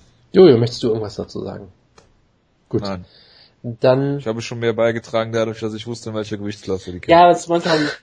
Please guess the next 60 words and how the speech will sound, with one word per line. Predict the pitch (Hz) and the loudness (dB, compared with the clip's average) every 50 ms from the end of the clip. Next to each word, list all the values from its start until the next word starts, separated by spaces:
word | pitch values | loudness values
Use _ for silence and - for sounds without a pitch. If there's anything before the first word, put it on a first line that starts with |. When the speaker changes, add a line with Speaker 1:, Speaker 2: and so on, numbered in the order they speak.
| _ - | _ -12
Speaker 3:
bisschen | 147 143 147 - _ - | -10 -10 -12 -12 _ -8
raus, | 139 143 151 - | -6 -6 -6 -4
das | 143 147 147 147 | -6 -6 -6 -6
tut, | - 180 156 139 165 - | -6 -6 -6 -6 -6 -6
tut | 175 | 0
mir | 170 160 | 2 2
leid. | 196 - - - 131 - | 2 2 0 -4 -2 4
Ähm, | 175 175 175 170 156 175 160 - - | 6 6 6 4 2 -4 -6 -6 -8
Speaker 2:
<laughs> | 180 - - | -12 -8 -4
Das | - 175 - | -4 -4 -2
macht | 160 175 180 - - 185 | 0 0 0 0 2 2
ja | 147 127 | 2 2
nichts. | 107 123 - _ _ _ _ _ - - _ _ _ - | 2 -4 -6 _ _ _ _ _ -14 -14 _ _ _ 0
Speaker 3:
Nein, | 254 311 370 | 2 4 4
nein, | 381 311 269 | 4 4 4
nein, | 254 247 240 | 4 4 4
das | 233 226 240 247 | 2 2 2 2
war | 254 262 247 | 6 6 6
auch | 240 | 6
richtig, | 262 247 - | 4 0 -2
dass | 247 240 - - | -2 -2 -2 -2
du | 220 208 | -2 -2
mich | 214 214 214 208 - | 0 0 -2 -2 -2
sofort | 208 202 208 208 208 202 | -4 -2 0 0 0 -2
unter, | 190 190 190 202 - - - - - - _ _ _ _ _ | -2 -4 -2 -2 -4 -4 -6 -12 -20 -20 _ _ _ _ _
das, | - 156 160 147 151 165 165 - | -10 -10 -8 -8 -8 -8 -6 -2
das | - 196 214 208 | -2 -2 0 0
ist, | 185 - - - - | -4 -6 -6 -2 0
wenn | 175 170 175 190 | 0 2 2 2
ich | 208 208 | 2 2
einen | 208 208 208 | 0 -2 -4
Richtfehler | 220 - - 196 180 175 | -6 -4 -2 2 2 2
mache, | 165 175 - 165 | 2 0 -2 -2
dann | 165 160 | -2 0
hau | 165 165 | 2 2
mir | 165 160 | 2 2
ruhig | 165 151 151 | 2 0 -2
in | 151 | -2
die | 147 147 | -6 -6
Fresse. | - 147 143 - 147 | -6 -10 -12 -12 -12
Das | 151 156 | -14 -14
ist, | 180 180 - _ - | -14 -14 -16 _ -8
Speaker 2:
Ja, | 95 120 117 165 170 151 151 147 | -6 -2 0 4 4 4 4 4
Speaker 3:
das, | - 147 123 | 2 -2 0
Speaker 2:
sehr | 127 127 117 | 2 2 2
gerne. | 110 110 92 117 | 2 0 0 2
Speaker 3:
der | 175 165 | 2 4
soll | 175 208 240 285 | 6 6 6 6
mich | 302 294 | 6 4
dann | 294 226 220 202 | 4 2 2 2
so | 202 233 | 2 0
in | 240 | -2
die | 233 226 | -2 -4
Fresse | 208 - - - 214 240 - 233 226 214 214 - - | -6 -6 -2 0 0 2 2 2 2 2 0 -4 -4
hauen, | 202 214 202 202 208 202 190 214 | 0 0 2 2 2 0 -2 -4
wie | 185 190 | -4 0
der | 190 185 | 2 2
Ronda | 175 175 185 185 180 | 4 4 4 2 4
Rousey | 165 156 165 170 170 175 165 | 4 4 4 2 2 -4 -8
Trailer, | - - 143 139 135 135 | -6 -4 -4 -4 -4 -6